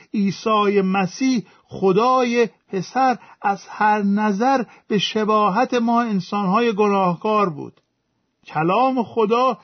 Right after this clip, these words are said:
عزیزان همیشه تحقق می‌پذیره. کلامی که هفتصد سال پیش از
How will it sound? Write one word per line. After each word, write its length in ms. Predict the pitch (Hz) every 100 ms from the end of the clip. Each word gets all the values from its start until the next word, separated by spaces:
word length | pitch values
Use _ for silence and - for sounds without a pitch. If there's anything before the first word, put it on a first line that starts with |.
| _ _ _
عزیزان 600 | - 208 240 208 247 247 175 -
همیشه 680 | - 254 254 254 269 - -
تحقق 560 | 277 208 220 190 196
می‌پذیره. 600 | 165 160 147 135 139 131
کلامی 540 | - 190 202 240 262 240
که 120 | 226
هفتصد 580 | 165 214 196 - 254 262
سال 320 | - 294 320 - - _
پیش 320 | 240 254 -
از 240 | 233 220